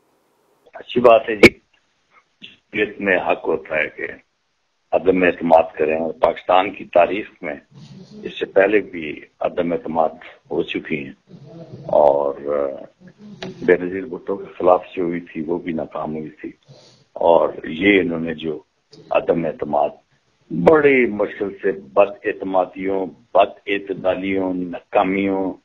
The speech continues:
और, अ, क्या क्या मैं कहूँ कि जिस तरीके से ये इकट्ठे हुए, वो लोग,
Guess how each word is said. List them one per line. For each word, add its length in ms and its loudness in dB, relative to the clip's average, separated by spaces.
और, 520 4
अ, 440 2
क्या 180 6
क्या 220 0
मैं 180 -2
कहूँ 320 -4
कि 180 -6
जिस 160 -10
तरीके 420 -8
से 220 -6
ये 180 -4
इकट्ठे 420 -4
हुए, 360 2
वो 200 0
लोग, 500 -2